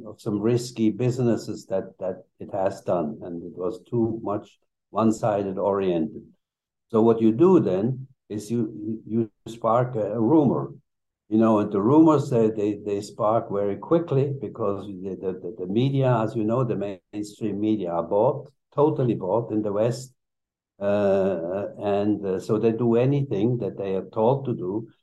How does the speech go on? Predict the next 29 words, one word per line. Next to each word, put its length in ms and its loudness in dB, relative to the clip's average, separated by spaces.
And 120 -8
if 140 -4
they 160 2
spread 360 0
a 60 4
rumor 460 4
and 160 -2
repeat 480 -2
it, 320 -6
then 200 -4
you 240 0
cause 500 2
a 80 -4
run 220 2
on 140 4
the 80 2
bank. 440 -2
And 140 -2
with 120 0
the 100 0
run 220 2
on 120 2
the 120 2
bank, 440 0
you 380 -2
kind 300 0
of, 280 0
uh, 340 0
uh, 260 0